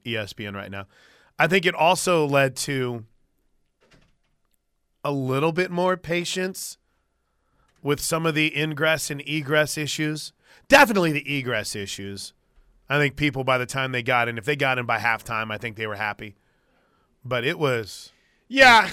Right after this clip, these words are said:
Speaker 1: it was
Speaker 2: you know, obviously it's frustrating when you
Speaker 1: Sure.
Speaker 2: can't get into the stadium
Speaker 1: But I
Speaker 2: and
Speaker 1: think,
Speaker 2: it's
Speaker 1: I think B V, B V, I think that helped calm down people a little bit,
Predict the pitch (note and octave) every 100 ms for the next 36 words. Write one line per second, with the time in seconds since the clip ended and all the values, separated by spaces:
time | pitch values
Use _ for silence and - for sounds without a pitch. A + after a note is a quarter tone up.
0 | - G3+ D#3+ G3+ G3 G#3 F#3+ A3+ G3 -
1 | F3+ D3 - F#3+ F3 - D#3+ C#3+ D3 C#3
2 | A#3 E3+ - _ - G3 E3+ F3 E3+ D3+
3 | C#3+ - E3 F#3 A3 B3 B3 - - _
4 | _ A#3 A#3+ G#3+ F3+ G#3 F#3 F3+ F3+ F3+
5 | D3 C3 _ - C3 E3+ D3+ D#3+ F3+ F#3
6 | F3 _ E3+ D#3 C3+ C#3+ - B2+ A#2+ A#2+
7 | A2+ A#2 G2+ G2 F2+ F2 F#2+ F#2+